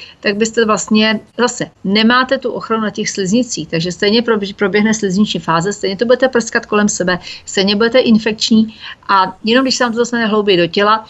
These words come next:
tak by vás ta vakcína mohla ochránit před tím, aby se to nějak výrazně rozeběhlo. Ale tohle jsou všechno takové jako hodně, hodně kdyby a hodně předpokladů. A ono se ukazuje, že když to porovnáme s tou chřipkou,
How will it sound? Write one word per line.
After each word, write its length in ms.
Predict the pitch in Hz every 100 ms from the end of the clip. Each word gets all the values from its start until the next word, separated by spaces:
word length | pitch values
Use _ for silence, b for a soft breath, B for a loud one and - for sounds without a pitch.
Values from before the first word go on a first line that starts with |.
| B _
tak 140 | 214
by 140 | 190 220
vás 220 | 220 220
ta 120 | 233
vakcína 460 | 185 175 233 208 196
mohla 480 | 175 175 208 208 -
ochránit 420 | - 196 196 185
před 160 | - 170
tím, 160 | 190
aby 140 | - 175
se 120 | -
to 60 | 185
nějak 260 | 180 175
výrazně 480 | 180 170 170 170 175
rozeběhlo. 480 | 165 180 170 156 - B B B
Ale 180 | - 196
tohle 220 | 247 277
jsou 160 | 285 269
všechno 280 | 247 233 247
takové 340 | 233 226 226
jako 260 | 226 220 220
hodně, 380 | 185 190 214 190
hodně 280 | 190 208 196
kdyby 500 | 165 160 170 175 196 B B -
a 60 | 175
hodně 280 | 175 196 233
předpokladů. 800 | - 170 190 - 185 180 190 - _
A 80 | 170
ono 160 | 202
se 160 | 226 -
ukazuje, 580 | - 202 185 196 202 202
že 80 | 185
když 100 | 180
to 120 | 214
porovnáme 400 | 208 202 202 214
s 40 |
tou 140 | 214 175
chřipkou, 500 | - 165 - 175